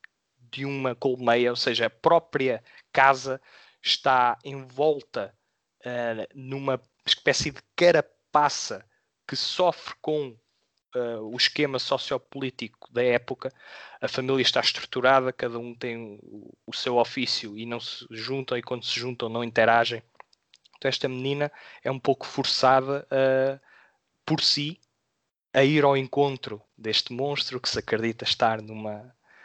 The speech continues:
numa casa perto da dela, e tudo isto é apresentado de uma forma bastante pausada, de uma forma bastante contemplativa.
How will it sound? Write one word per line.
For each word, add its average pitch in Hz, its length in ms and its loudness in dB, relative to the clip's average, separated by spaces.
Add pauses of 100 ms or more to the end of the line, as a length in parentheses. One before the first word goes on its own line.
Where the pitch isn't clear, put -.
(340)
numa 110 240 0
casa 113 340 2
perto - 520 -4
da 107 60 -4
dela, 139 400 2 (420)
e 160 200 -2
tudo 180 340 -2
isto 143 240 4
é 160 40 8
apresentado 151 540 2
de 143 60 -12
uma 139 100 -2
forma 123 320 -2
bastante 120 340 -4
pausada, 127 540 2
de 131 40 -6
uma 123 100 -10
forma 123 220 -4
bastante 120 320 -6
contemplativa. 127 840 -4